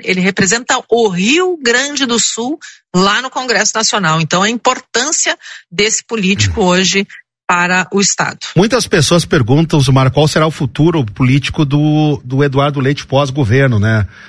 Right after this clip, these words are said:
Speaker 2: No momento vai ser seguir presidindo o P S D, se ele vai continuar logo depois ali, porque ele é,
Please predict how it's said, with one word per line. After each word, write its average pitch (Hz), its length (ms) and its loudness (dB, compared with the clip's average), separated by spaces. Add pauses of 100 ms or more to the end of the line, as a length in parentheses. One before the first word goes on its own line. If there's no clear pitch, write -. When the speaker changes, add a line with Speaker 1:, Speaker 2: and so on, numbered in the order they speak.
(180)
Speaker 2:
No 170 120 4
momento 160 320 2
vai 180 140 0
ser 185 720 0
seguir 135 360 0
presidindo 165 600 0
o - 20 -14
P - 80 -2
S 196 220 -2
D, 160 260 2
se - 140 -4
ele 104 100 0
vai 131 180 2
continuar 139 540 2
logo 131 240 0
depois 139 320 0
ali, 123 140 0
porque - 180 -4
ele 147 100 2
é, 151 120 2